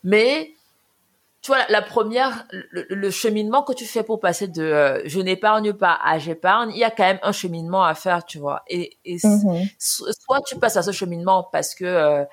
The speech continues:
Speaker 1: la force de la vie a fait que, bah, tu t'es retrouvé dans une situation, hein, pas cool et du coup, ça te, ça t'a réveillé, machin, gna, gna. Soit quelqu'un qui était autour de toi t'a dit, « Mon ami, euh, tu peux faire ça parce que, euh, comme ça, la vie, machin, machin, machin »,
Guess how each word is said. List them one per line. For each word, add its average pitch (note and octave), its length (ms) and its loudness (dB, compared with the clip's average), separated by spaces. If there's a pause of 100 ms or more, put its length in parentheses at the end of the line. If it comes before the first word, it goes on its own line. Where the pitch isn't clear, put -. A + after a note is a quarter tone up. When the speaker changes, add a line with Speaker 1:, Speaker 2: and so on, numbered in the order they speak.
(200)
Speaker 1:
la D3+ 140 4
force F3+ 340 0
de D#3+ 80 2
la D3 140 6
vie D#3+ 200 -2
a D#3 80 4
fait D#3+ 200 -6
que, D3+ 140 -10
bah, C3+ 440 0 (220)
tu F#3+ 100 -14
t'es G3+ 180 -2
retrouvé D#3+ 320 -6
dans D3+ 140 2
une D#3+ 140 -8
situation, D#3 600 -6
hein, C#3 140 -4
pas D#3+ 160 -6
cool D#3 320 -14
et D3 100 -8
du C#3 160 -14
coup, D#3 340 -16
ça D#3 160 -12
te, D3+ 160 -8
ça D#3 140 -12
t'a E3 120 4
réveillé, D3+ 500 -4
machin, D3 300 -8
gna, C3+ 180 -6
gna. E3 260 0 (380)
Soit B3 400 2
quelqu'un G3+ 600 0 (160)
qui - 120 -8
était A3 160 -2
autour G#3 280 2
de F#3+ 80 -4
toi F#3+ 160 -2
t'a F#3 160 0
dit, « F3 380 -12 (140)
Mon F3+ 100 2
ami, F#3 460 -2 (680)
euh, D#3 640 2 (220)
tu - 140 -10
peux B3+ 140 2
faire G#3+ 240 0
ça G#3 380 2 (280)
parce E3+ 260 0
que, A3 80 -2
euh, A3 380 4
comme E3 220 -4
ça, G3+ 180 2
la E3 140 4
vie, F3+ 280 -8
machin, F3+ 280 -4
machin, E3 240 -6
machin », D#3+ 300 -12